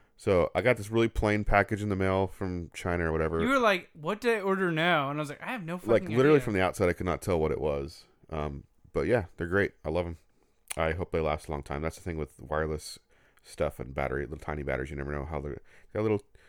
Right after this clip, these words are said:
Speaker 1: little light inside.
Speaker 2: That's
Speaker 1: Tells me how
Speaker 2: cute.
Speaker 1: charged the box is.
Speaker 2: Cute.
Speaker 1: It's very cool looking. Um, sorry, y'all can't see it.
Speaker 2: How much is it again?
Speaker 1: Uh, when I backed it, it was eighty dollars. I say it's gonna be more when it's out to general public.
Speaker 2: Damn.
Speaker 1: I would guess it goes for a hundred, maybe a hundred twenty.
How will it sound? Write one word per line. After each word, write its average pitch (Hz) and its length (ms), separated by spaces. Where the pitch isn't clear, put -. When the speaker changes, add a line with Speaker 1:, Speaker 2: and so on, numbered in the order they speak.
Speaker 1:
little 104 140
light 104 160
inside. 101 540
Speaker 2:
That's - 200
Speaker 1:
Tells 92 100
me 92 80
how 87 60
Speaker 2:
cute. 139 160
Speaker 1:
charged 90 300
the 87 40
box 87 320
is. 92 320
Speaker 2:
Cute. 139 800
Speaker 1:
It's 82 260
very 78 240
cool 67 200
looking. 65 360
Um, 62 300
sorry, 76 280
y'all 71 120
can't - 280
see 76 140
it. - 40
Speaker 2:
How 165 60
much 190 180
is 220 120
it 240 100
again? 254 200
Speaker 1:
Uh, - 60
when 90 120
I 90 80
backed 92 300
it, 117 100
it - 20
was 101 120
eighty 87 180
dollars. 73 280
I 80 60
say 82 160
it's 80 100
gonna 76 140
be 73 60
more 76 400
when 76 140
it's - 340
out 67 140
to - 100
general 62 180
public. - 280
Speaker 2:
Damn. 139 260
Speaker 1:
I 69 100
would 76 140
guess 71 200
it - 60
goes 73 160
for 76 100
a 73 60
hundred, 71 300
maybe - 200
a 82 40
hundred 71 160
twenty. 76 300